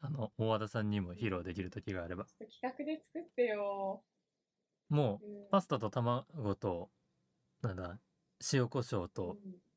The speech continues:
Speaker 1: 粉チーズさえあればいいんで。
Speaker 2: そういうのが一番知りたい。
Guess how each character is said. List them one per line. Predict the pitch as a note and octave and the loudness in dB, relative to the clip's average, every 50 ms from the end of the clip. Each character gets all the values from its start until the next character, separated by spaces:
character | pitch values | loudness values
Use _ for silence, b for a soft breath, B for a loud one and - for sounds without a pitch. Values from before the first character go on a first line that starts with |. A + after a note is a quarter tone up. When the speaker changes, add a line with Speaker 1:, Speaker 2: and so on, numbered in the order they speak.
| _ _ _ _ _ _ _ | _ _ _ _ _ _ _
Speaker 1:
粉 | - - C#3+ B2 B2 | 0 4 6 6 6
チ | A#2+ - B2 | 4 2 0
ー | A2 | 0
ズ | F#2 F2+ | 0 -2
さ | - - B2 G2+ | 0 2 2 2
え | F2 E2 | 2 0
あ | F2 | -4
れ | F2 F2 E2 | -10 -10 -10
ば | F#2 | -10
い | F2+ | -10
い | E2+ | -8
ん | |
で。 | G2 B2 | -8 -6
Speaker 2:
そ | - C#4 E4+ F#4+ G#4+ | -4 -2 2 4 4
う | |
い | A4 A#4 A#4 G#4 | 4 6 6 6
う | |
の | D4 C#4 | 6 4
が | A3+ A3+ | 4 2
一 | G#3 G#3+ G3 - C#4+ C#4+ | 0 0 -2 -2 0 4
番 | D4 F#4+ F4+ F#4 | 6 6 6 6
知 | F4+ - | 2 -2
り | C#4+ D4+ D4 | -4 -4 2
た | - D4+ C#4 G#3 | 4 6 6 6
い。 | - - - | 4 0 -6